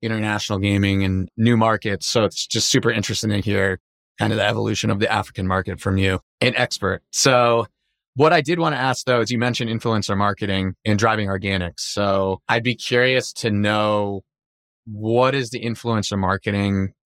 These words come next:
scene, I guess you could say, look like in Africa? I would ex-, assume varies by region. You mentioned a lot of countries that are different in culture, different languages. But if you could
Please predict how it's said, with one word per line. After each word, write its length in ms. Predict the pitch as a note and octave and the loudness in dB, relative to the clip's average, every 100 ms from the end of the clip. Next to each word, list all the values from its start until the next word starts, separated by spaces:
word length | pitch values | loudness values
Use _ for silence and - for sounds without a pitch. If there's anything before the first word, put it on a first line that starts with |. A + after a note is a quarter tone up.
| - | -8
scene, 440 | - - G2+ F#2+ F#2+ - | -4 0 2 2 -2 -6
I 100 | - | -4
guess 200 | F#2 F2 | -2 -2
you 60 | F2 | -6
could 160 | G2 - | -6 -2
say, 320 | F#2 F2 F#2 - | 0 0 -2 -4
look 320 | A#2 A2+ - | 2 2 2
like 340 | G#2+ G2+ G2 - _ | 0 0 -2 -6 _
in 200 | G#2 G2+ | -2 0
Africa? 720 | G2 G2+ - F#2+ G2+ F#2+ F#2+ - | 0 -4 -4 -4 -2 -2 -4 -2
I 200 | A2 G#2+ | 0 0
would 200 | G2+ F#2+ | -2 -2
ex-, 200 | G#2+ G2+ | -4 -4
assume 600 | G#2+ G#2 - A2+ G#2+ G2+ - _ | -4 -2 2 2 2 -2 -6 _
varies 300 | A2 G#2+ G#2+ | 0 2 0
by 120 | G#2 | 0
region. 600 | G2 G2 F#2+ G2+ G2 G#2 - | -2 -2 0 0 0 -2 -4
You 100 | G#2 | 0
mentioned 560 | G2+ G2 - F#2+ F#2+ F#2+ - | 0 2 0 0 0 -2 0
a 40 | |
lot 200 | G2 G2+ | 0 0
of 100 | F#2+ | -2
countries 480 | - G2 G2 F#2+ F2+ | -4 -4 -2 -2 0
that 220 | F#2+ F#2+ - _ | 0 -2 -8 _
are 180 | G2 G2 - _ | -2 -2 -6 _
different 380 | A2 - G2 F#2+ - | -4 0 -2 -2 -2
in 160 | F#2+ | -2
culture, 560 | - G#2 - G#2+ G2 F#2+ _ _ | 0 -2 0 0 0 -2 _ _
different 260 | A2 G#2+ G2 | -4 -2 -2
languages. 800 | G2+ G2 G2+ G2 G2 F#2 - - _ | 0 0 0 0 -2 -2 -6 -8 _
But 120 | G#2+ | -2
if 140 | A2 G#2+ | -2 -2
you 120 | G2+ | -2
could 260 | A2+ G2 | 0 -2